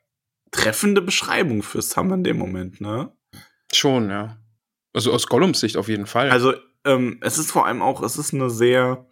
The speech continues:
Speaker 1: wie soll ich sagen, er reduziert Sam hier nur auf,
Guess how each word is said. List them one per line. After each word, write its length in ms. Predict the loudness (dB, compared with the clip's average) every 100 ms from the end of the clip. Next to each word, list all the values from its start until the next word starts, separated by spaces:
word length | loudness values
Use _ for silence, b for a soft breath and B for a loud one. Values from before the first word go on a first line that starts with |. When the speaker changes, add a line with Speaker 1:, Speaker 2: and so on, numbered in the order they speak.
| _ _ _ _
Speaker 1:
wie 120 | -10
soll 120 | -8
ich 80 | -2
sagen, 400 | 2 2 0 -8 _ _ _ _ _
er 460 | 4 6 6 2 0 _ _ _ _ _ _
reduziert 560 | -2 0 0 2 0 0
Sam 380 | -4 -2 -4 -2
hier 140 | -4
nur 260 | -4 -4 -2
auf, 300 | -4 -6